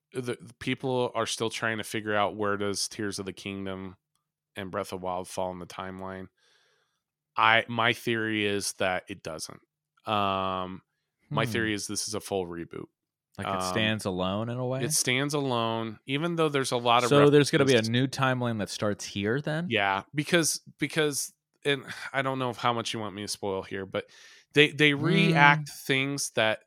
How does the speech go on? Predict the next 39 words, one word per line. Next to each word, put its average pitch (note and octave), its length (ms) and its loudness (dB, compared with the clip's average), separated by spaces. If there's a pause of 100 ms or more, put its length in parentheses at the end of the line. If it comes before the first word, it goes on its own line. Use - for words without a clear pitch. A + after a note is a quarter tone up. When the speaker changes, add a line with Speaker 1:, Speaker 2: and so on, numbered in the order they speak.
Speaker 2:
No C#3+ 140 6
Speaker 1:
they - 0 -
Speaker 2:
spoil-, A#2+ 340 4
Speaker 1:
re- - 40 -6
Speaker 2:
I'm B2+ 60 2
gonna E3+ 120 6
say D#3 140 6
no A2 180 4
spoilers. C#2+ 560 -6
Speaker 1:
Well, D3+ 220 8
th-, C#3+ 100 -12 (140)
I'll E3+ 120 4
just F#3 180 0
say D#3 100 4
this. A2+ 260 -2
Th-, C#3+ 240 -2
they D3+ 180 2
redo F3+ 480 -4
things D3+ 440 -2
and B2 140 -6
they A#2+ 100 -2
kind C#3 260 -2
of, A#2 340 -6
uh, A2+ 200 4
retcon A2+ 600 -4
things A2+ 560 -8 (100)
that G2+ 240 0
were G2+ 240 -4
in G#2 220 -8
other G#2+ 260 -6
games, C#3 520 -10 (580)
but - 140 0
they're B2+ 100 2
Speaker 2:
Oh. B2+ 180 -4
Speaker 1:
using D#3 260 -2
the A2 80 -4
same B2+ 460 -2
character B2 520 -6
names. D3 560 -8